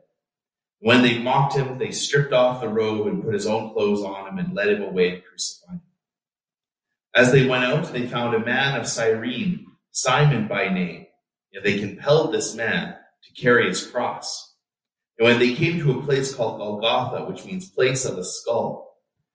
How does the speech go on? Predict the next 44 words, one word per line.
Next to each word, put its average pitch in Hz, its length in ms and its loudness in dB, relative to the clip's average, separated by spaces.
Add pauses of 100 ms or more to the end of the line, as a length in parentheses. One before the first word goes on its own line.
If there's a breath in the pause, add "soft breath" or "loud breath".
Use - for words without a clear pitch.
(220)
they 107 100 8
offered 120 300 6
him 113 200 -6
wine 123 340 0
to 110 80 -10
drink 110 380 -6
mixed 110 260 -6
with 95 220 -10
gall, 107 360 2
but - 100 -2
when 98 100 -4
he 95 160 -2
tasted - 420 0
it, 92 320 0
he - 80 -20
would 110 160 -6
not 104 260 -2
drink 107 240 0
it. - 100 -12 (1300)
And 107 80 8
when 117 160 8
they 120 180 2
had 117 300 0
crucified 110 760 2
him, 90 220 -6
they 95 120 -6
divided 110 580 0
his 101 160 -4
garments 110 580 2
among 104 380 -4
them 90 160 -2
by - 140 -10
casting 180 540 -4
lots. - 600 -6 (800)
Then 151 160 8
they 151 140 4
sat 143 360 0
down 123 380 0
and 107 160 -8
kept - 260 -6
watch 113 360 -2
over 104 320 -4
him 101 200 -6
there. 87 380 -6